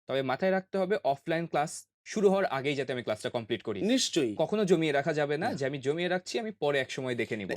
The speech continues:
Speaker 2: অ্যাডমিশনে ওই স্কোপটা কখনোই হবে না যে যেটা চলে গেল সেটাকে আমি আবার করতে পারবো। এটা
Speaker 1: Definitely।
Speaker 2: সাধারণত হয় না আর কি, খুব যদি কেউ হার্ড ওয়ার্ক না করে।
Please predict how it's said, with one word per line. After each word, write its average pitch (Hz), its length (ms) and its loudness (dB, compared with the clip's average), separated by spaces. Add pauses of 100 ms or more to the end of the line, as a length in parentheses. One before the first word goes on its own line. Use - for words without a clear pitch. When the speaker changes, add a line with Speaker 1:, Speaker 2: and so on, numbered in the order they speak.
Speaker 2:
অ্যাডমিশনে 202 800 -2
ওই 196 220 6
স্কোপটা 190 440 0
কখনোই 180 320 -2
হবে 190 220 0
না 143 240 -4 (320)
যে 135 100 -4
যেটা 160 220 2
চলে 202 300 4
গেল 180 180 6
সেটাকে 151 340 -4
আমি 147 180 -2
আবার 135 200 -2
করতে - 320 -6
পারবো। 104 260 -8
এটা - 80 -12
Speaker 1:
Definitely। 131 300 -6
Speaker 2:
সাধারণত 160 360 -2
হয় 143 280 -2
না 113 140 -4
আর 95 140 -10
কি, 95 120 -14 (340)
খুব 131 200 -6
যদি 151 200 0
কেউ 151 100 -4
হার্ড 123 240 -6
ওয়ার্ক 110 160 -8
না 104 140 -8
করে। 95 200 -12